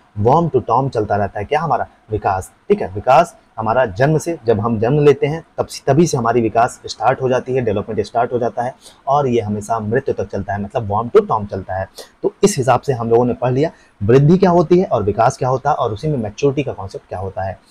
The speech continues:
अब चलिए पढ़ते हैं वृद्धि और विकास के, growth and development के बीच में difference क्या है,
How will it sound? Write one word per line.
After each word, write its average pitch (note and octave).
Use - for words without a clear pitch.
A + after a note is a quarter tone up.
अब -
चलिए E3
पढ़ते C#3+
हैं C3+
वृद्धि C#3+
और A#2+
विकास B2
के, -
growth F3+
and B2
development B2
के B2+
बीच B2
में A#2
difference C#3
क्या C3+
है, D3+